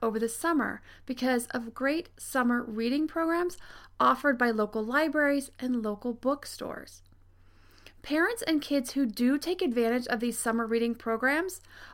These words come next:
are able to keep and even improve their reading level over the summer. The minimum goal should be to maintain reading level,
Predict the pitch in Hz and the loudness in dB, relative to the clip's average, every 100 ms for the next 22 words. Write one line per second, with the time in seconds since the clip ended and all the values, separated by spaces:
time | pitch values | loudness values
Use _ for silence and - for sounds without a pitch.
0 | - 277 - 269 294 370 370 349 - 240 | 2 2 4 2 2 2 -2 -4 -2 -4
1 | 226 240 240 226 226 240 247 285 311 254 | -2 -4 -2 0 2 2 2 2 2 2
2 | 226 226 233 220 240 277 254 220 202 214 | 2 2 0 0 2 2 2 0 -2 -6
3 | - 214 220 220 214 214 - 247 233 - | -6 -4 -2 -2 -4 -6 -4 -2 -2 -6
4 | - - - - - - - - 285 269 | -16 -20 -20 -20 -20 -20 -20 2 6 8
5 | 262 302 440 440 320 240 208 202 - - | 8 4 2 0 -2 0 0 0 -4 -8
6 | - 302 285 247 247 262 240 240 247 247 | -4 -2 0 -2 -2 0 2 4 2 2
7 | - 302 381 403 269 226 220 202 196 175 | -2 -2 0 2 2 2 -2 -4 -6 -8